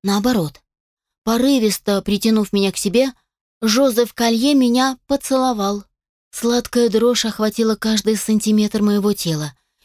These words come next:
Перед глазами потемнело, веки зажмурились, а горячая волна пробежала от спины до затылка. Его губы были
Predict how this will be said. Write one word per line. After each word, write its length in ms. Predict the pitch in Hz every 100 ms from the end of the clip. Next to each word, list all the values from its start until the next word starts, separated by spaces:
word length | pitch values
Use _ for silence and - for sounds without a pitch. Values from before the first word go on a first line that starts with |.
| _
Перед 240 | 220 220
глазами 480 | 208 214 202 240 247
потемнело, 720 | 226 226 226 190 175 165 160 _ _ -
веки 300 | 202 220 214
зажмурились, 760 | 202 185 202 247 262 254 - - _ _ _
а 80 | 190
горячая 480 | 202 202 208 220 196
волна 340 | 190 196 214
пробежала 640 | 214 196 190 180 214 220 - _ _
от 160 | 185 -
спины 420 | - 190 190 214
до 140 | 190
затылка. 760 | 190 196 - 160 147 135 156 - _ _ _ _
Его 340 | 185 185 208 196
губы 320 | 190 214 202
были 340 | 196 202 190